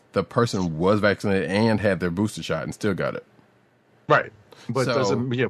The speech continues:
Speaker 2: but they're not hospitalized. If they've got symptoms, that's one thing.
Speaker 1: Right.
Speaker 2: So.
Speaker 1: So, needless to say, though, that should not stop you from, like you just said, get your, get your shots, get your booster, be, be careful, be safe. Still be careful. D-,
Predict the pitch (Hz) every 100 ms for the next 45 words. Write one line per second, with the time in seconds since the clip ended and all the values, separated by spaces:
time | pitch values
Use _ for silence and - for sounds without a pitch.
0 | - 98 - - 120 120 104 113 113 -
1 | 107 101 98 98 95 95 95 104 - 101
2 | 95 92 95 - 135 117 101 92 92 -
3 | 95 98 82 73 78 - 87 - 65 64
4 | 85 _ _ _ - - _ - 131 110
5 | 113 170 233 185 165 - 151 117 107 135
6 | 123 - 127 127 110 - 117 113 110 101
7 | 95 98 90 87 92 85 82 - 82 78
8 | 80 82 - 87 - 78 - 90 85 78
9 | - 87 87 87 85 90 92 85 85 -
10 | 87 87 78 76 - 85 82 - - 120
11 | 113 95 92 113 104 101 98 87 107